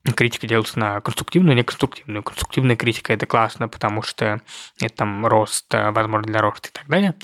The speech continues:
Неконструктивная — ну, как бы, просто это у человека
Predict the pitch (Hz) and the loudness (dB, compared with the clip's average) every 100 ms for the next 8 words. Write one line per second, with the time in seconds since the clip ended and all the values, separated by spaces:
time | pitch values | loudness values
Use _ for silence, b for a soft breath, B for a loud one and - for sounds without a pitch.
0 | B B B 127 135 123 - 113 - 180 | B B B 2 2 0 -2 0 2 6
1 | 151 123 - B B B 127 - 117 113 | 6 4 -2 B B B 0 2 2 2
2 | 104 107 - _ _ - 113 - - 110 | 0 -2 -12 _ _ 4 4 2 0 2
3 | 107 107 110 113 117 113 - 139 135 139 | 2 0 -2 -2 -2 -4 -2 -2 2 4
4 | 113 113 - 113 107 | 4 2 0 0 0